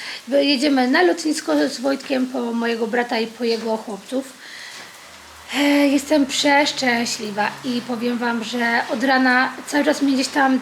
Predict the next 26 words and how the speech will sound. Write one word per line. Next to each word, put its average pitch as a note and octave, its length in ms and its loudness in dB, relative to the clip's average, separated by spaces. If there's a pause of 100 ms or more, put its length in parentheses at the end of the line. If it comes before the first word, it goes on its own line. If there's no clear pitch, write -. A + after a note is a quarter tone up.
(140)
e, C4 460 2
łzy C4 280 4
napływają A#3+ 500 2
mi A#3 140 -2
do A3 160 0
oczu, A3+ 240 -4
bo A3+ 120 0
ja B3 80 2
nie B3 120 0
widziałam A#3 240 0
go A#3+ 80 0
dwa A#3 220 0
i B3+ 60 2
pół B3 240 -6
roku. G#3 340 -6 (120)
Jestem C4 240 -8
tak A#3+ 160 -8
za B3 120 -6
nim A#3+ 160 0
stęskniona, B3 720 -6
że, A#3 360 -4 (1000)
że - 80 -16
to C#4+ 60 0
jest - 280 -4
coś D#4 240 -4
niesamowitego. B3+ 680 -4